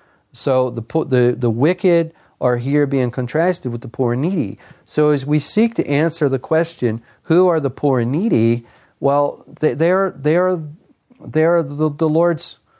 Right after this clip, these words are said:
the Lord's people. They are those who have received, uh, faith from the Lord. Um, Abraham believed God and was counted to him as righteousness,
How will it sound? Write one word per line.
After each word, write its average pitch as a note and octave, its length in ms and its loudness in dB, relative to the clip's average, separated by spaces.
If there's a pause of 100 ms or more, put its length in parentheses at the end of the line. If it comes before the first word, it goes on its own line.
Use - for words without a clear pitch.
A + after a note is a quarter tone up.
(360)
the C3+ 100 -2
Lord's D#3 220 2
people. A3+ 480 0 (880)
They C3+ 200 2
are F3+ 120 2
those F3+ 380 0
who F3 140 2
have E3+ 280 2
received, G3+ 1080 0 (440)
uh, E3 300 0
faith G#3 600 0
from D#3+ 200 -2
the E3+ 80 2
Lord. F#3+ 460 2
Um, A2+ 360 -10
Abraham E3+ 540 0
believed D#3 420 0
God C#3+ 220 2
and D3 80 -6
was C#3 140 -8
counted F3 300 -2
to D3 80 -4
him D3 100 -4
as C3 120 -10
righteousness, D3+ 600 -6